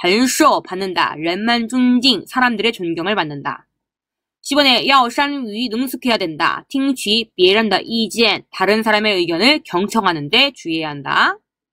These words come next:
D번에, 谈话, 表现出, 대화는 나타낸다,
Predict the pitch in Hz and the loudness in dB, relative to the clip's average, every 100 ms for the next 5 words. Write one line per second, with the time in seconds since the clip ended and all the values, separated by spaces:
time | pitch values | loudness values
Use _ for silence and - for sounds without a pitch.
0 | _ _ _ _ _ _ 233 240 240 240 | _ _ _ _ _ _ 2 4 4 0
1 | - 226 269 311 214 - - 185 220 254 | -2 -2 2 4 4 0 -4 -6 -2 -4
2 | 190 - 240 247 - _ 190 208 226 180 | -4 -4 -2 -2 -4 _ 0 2 2 0
3 | 139 _ _ _ 175 - 214 165 135 | -10 _ _ _ -6 -4 -6 -6 -8